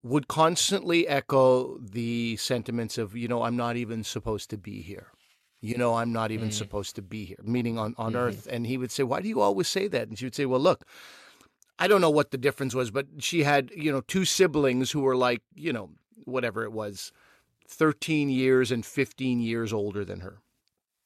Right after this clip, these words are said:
Speaker 1: So she
Speaker 2: Mm-hmm.
Speaker 1: felt like she was a mistake. And
Speaker 2: Oh, yeah.
Speaker 1: so I'm not supposed to be here." And so we, we dug into that a little bit. And, and, you know, what we had found at the time was that it's a lot of, like,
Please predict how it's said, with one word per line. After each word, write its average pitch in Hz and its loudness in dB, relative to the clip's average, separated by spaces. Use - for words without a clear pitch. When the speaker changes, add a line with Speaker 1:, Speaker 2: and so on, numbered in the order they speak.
Speaker 1:
So - -2
she 170 2
Speaker 2:
Mm-hmm. 110 -6
Speaker 1:
felt 156 4
like 139 -2
she 143 0
was 123 0
a 120 0
mistake. - -8
And 117 -2
Speaker 2:
Oh, 113 -2
yeah. 104 -4
Speaker 1:
so 113 -4
I'm 127 2
not 123 0
supposed 120 -4
to 107 -10
be 117 -8
here." 107 -6
And 107 -6
so 147 6
we, 160 4
we 175 0
dug 175 8
into 190 4
that 135 4
a 127 2
little 123 -2
bit. 123 2
And, 120 0
and, 123 -4
you 143 -4
know, 131 -4
what 123 -2
we 139 0
had 120 -2
found 131 2
at 120 -4
the 113 -8
time 135 2
was 110 -4
that 110 -2
it's - -8
a 120 0
lot 120 4
of, 110 0
like, 113 -2